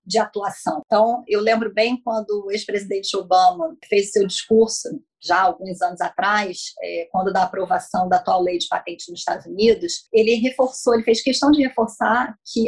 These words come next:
as reformas na legislação de P I tiveram o objetivo de acelerar o processo de patenteamento, de forma a permitir que os empreendedores pudessem transformar uma invenção em inovação de forma mais ágil, e que as medidas implementadas, elas seriam fundamentais para levar as invenções ao mercado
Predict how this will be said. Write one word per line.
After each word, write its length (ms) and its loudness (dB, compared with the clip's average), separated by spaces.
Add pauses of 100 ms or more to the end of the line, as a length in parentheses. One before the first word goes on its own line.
as 160 2
reformas 580 2
na 120 -2
legislação 560 -2
de 160 -8
P 40 -4
I 440 -2
tiveram 480 2
o 20 4
objetivo 460 0
de 80 0
acelerar 520 2
o 60 -4
processo 400 -4
de 80 -8
patenteamento, 920 -6
de 140 -8
forma 240 0
a 20 -6
permitir 420 -2
que 120 -4
os 260 -6
empreendedores 920 0
pudessem 520 -2
transformar 680 -2
uma 120 -2
invenção 480 -4
em 60 -12
inovação 460 -2
de 100 -6
forma 260 -2
mais 300 -2
ágil, 340 -4
e 60 -20
que 100 -2
as 120 0
medidas 400 0
implementadas, 1000 -2
elas 200 -4
seriam 240 -6
fundamentais 800 0
para 160 -6
levar 420 -2
as 140 -6
invenções 500 -8
ao 80 -12
mercado 500 -8